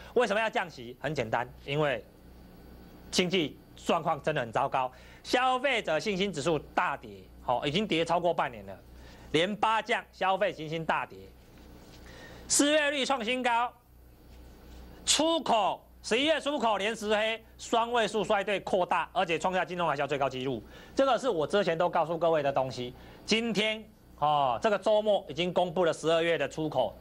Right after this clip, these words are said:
值，大减十三点九趴，连十一黑全年衰退十点六趴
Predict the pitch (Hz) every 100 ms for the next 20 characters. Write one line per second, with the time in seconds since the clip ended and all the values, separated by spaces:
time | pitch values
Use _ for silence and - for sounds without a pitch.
0 | - - 151 196 - - - - - -
1 | - - - - - 208 190 135 135 120
2 | 139 147 143 135 120 101 117 113 - -
3 | - 147 190 220 262 294 - - - 226
4 | 262 302 277 294 294 294 - - - -
5 | - 208 220 294 269 220 240 - 254 247
6 | 254 208 - 214 180 190 180 175 175